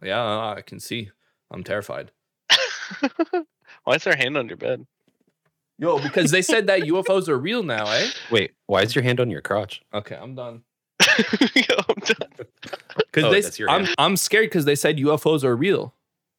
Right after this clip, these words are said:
Speaker 1: Like in
Speaker 2: Yeah,
Speaker 1: the,
Speaker 2: they,
Speaker 1: the U S
Speaker 2: they
Speaker 1: military
Speaker 2: s-,
Speaker 1: and shit.
Speaker 2: I think they said that last year.
Speaker 3: Well, of course they're real, because if you can't identify it, then it's
Speaker 1: No,
Speaker 3: considered a
Speaker 1: no,
Speaker 3: U F O.
Speaker 1: but they mean, like, they're like, "Yo, we encounter them, like,
Speaker 2: Things
Speaker 1: every day."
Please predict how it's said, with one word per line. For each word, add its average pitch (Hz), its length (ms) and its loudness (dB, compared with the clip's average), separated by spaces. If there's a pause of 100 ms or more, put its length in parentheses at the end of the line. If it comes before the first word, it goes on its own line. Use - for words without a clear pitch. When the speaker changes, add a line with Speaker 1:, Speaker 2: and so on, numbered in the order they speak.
(100)
Speaker 1:
Like 110 200 2
in 117 180 0
Speaker 2:
Yeah, 175 140 6
Speaker 1:
the, 139 100 8
Speaker 2:
they, 156 80 2
Speaker 1:
the 117 140 -2
U 131 120 4
S 135 120 -2
Speaker 2:
they - 40 -6
Speaker 1:
military 170 340 2
Speaker 2:
s-, 107 40 -4
Speaker 1:
and 110 100 -8
shit. - 400 -2
Speaker 2:
I 143 60 2
think 247 180 2
they 269 80 4
said 254 180 -2
that 160 140 4
last 143 380 0
year. - 480 -12
Speaker 3:
Well, 160 80 -10
of 170 100 -12
course 247 280 0
they're - 140 -2
real, 90 200 -2
because - 240 -10
if - 80 -10
you - 80 -14
can't 147 160 0
identify 92 540 -4
it, 98 180 -6
then 101 140 -2
it's 98 160 -6
Speaker 1:
No, 156 80 4 (140)
Speaker 3:
considered 160 260 4
a - 20 0
Speaker 1:
no, 147 80 4
Speaker 3:
U 139 60 4 (240)
F - 60 4
O. - 40 0
Speaker 1:
but 156 160 2
they 175 140 2
mean, 170 240 0
like, 131 300 2
they're 147 200 4
like, 120 260 2
"Yo, 127 320 4
we 117 200 0
encounter 123 360 0
them, 117 160 -4
like, 151 200 4
Speaker 2:
Things 131 40 2
Speaker 1:
every 113 220 2
day." 104 360 2